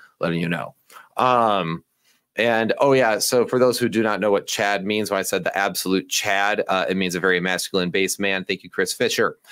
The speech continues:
So, um, also check out Chris Fisher, uh, at God is Open. Uh, check out that. They're with us in the Black Sheep Theology, uh, network that we started, and I have hardly put any effort in since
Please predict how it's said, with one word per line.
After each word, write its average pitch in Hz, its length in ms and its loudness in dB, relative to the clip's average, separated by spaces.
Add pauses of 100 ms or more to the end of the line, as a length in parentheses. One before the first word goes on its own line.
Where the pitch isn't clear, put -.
(240)
So, - 400 0 (300)
um, 139 400 2
also 165 260 2
check 196 200 -2
out 214 180 0
Chris 208 180 0
Fisher, 135 460 2
uh, 123 280 2
at 113 220 -2
God 131 240 0
is 120 180 -4
Open. 95 380 -4 (200)
Uh, 92 160 -4
check 120 280 -4
out 107 300 -2
that. 107 300 -2
They're 95 200 0
with 101 240 0
us 101 220 -2
in 101 240 -6
the 87 340 0
Black 104 240 0
Sheep 104 220 -4
Theology, 98 960 -2 (320)
uh, 87 420 0
network 98 460 -2
that 92 180 -2
we 92 160 -2
started, 98 420 0
and 92 200 -2
I 92 120 0
have 92 220 -2
hardly 87 300 -2
put 87 180 -6
any 85 200 -4
effort 82 260 -4
in 82 200 -2
since - 400 -4